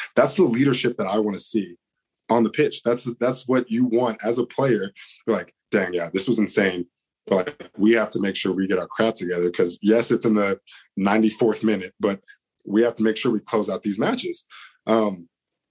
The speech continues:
so yeah, I, I'm in complete agreement with you. I, I think, um, you know, when hopefully the goals continue to go and we have a four one against, against an opponent, um, that's all, that's all fine and dandy. But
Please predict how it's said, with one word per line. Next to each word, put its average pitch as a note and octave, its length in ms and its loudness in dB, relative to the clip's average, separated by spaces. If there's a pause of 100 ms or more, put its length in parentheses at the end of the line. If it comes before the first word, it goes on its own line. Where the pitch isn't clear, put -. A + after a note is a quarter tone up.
(160)
so D#3 100 2
yeah, B2 300 2
I, A#2+ 220 -10
I'm B2+ 360 -2
in G#2+ 220 -2 (160)
complete B2+ 320 2
agreement B2 340 0
with F2+ 140 -8
you. F#2+ 80 -6
I, G#2 200 0
I A2 40 2
think, A2 300 0 (440)
um, F#2 480 0 (340)
you A2 100 4
know, F#2+ 280 0 (840)
when A2 200 2
hopefully A#2+ 400 0
the A2 100 0
goals A2 400 -2
continue A2+ 360 0
to A2 80 0
go G#2 160 0
and G#2 160 0
we F#2+ 80 -2
have G#2 280 -2 (440)
a G2 80 -2
four A#2+ 340 2
one G#2+ 400 0
against, G#2+ 460 -4
against G#2 340 0
an G#2+ 60 4
opponent, G#2 440 0 (400)
um, G2 320 0
that's A2 220 2
all, G#2 260 0
that's G#2 160 -6
all G#2 120 0
fine G#2+ 260 -2
and F#2 100 -6
dandy. G#2+ 260 0
But G2 200 -4